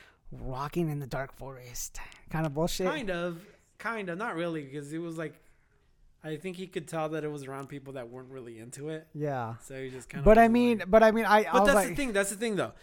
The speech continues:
Speaker 2: If you get, if you do get a, um, a game of D and D, you need to have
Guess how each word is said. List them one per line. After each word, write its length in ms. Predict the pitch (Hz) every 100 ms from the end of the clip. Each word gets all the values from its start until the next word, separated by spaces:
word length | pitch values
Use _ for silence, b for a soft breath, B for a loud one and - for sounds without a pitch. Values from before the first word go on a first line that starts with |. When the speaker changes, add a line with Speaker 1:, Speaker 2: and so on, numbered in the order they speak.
| b b
Speaker 2:
If 200 | 170 143
you 180 | 220 240
get, 240 | 285 -
if 220 | 180 143
you 160 | 214 208
do 240 | 147 202
get 160 | 196 208
a, 240 | 185 -
um, 260 | 160 147 143 -
a 100 | 165
game 260 | 147 175 185
of 120 | 151
D 160 | 165
and 120 | 175 151
D, 60 |
you 220 | 160 156
need 160 | 214 202
to 100 | 208
have 460 | 170 185 208 214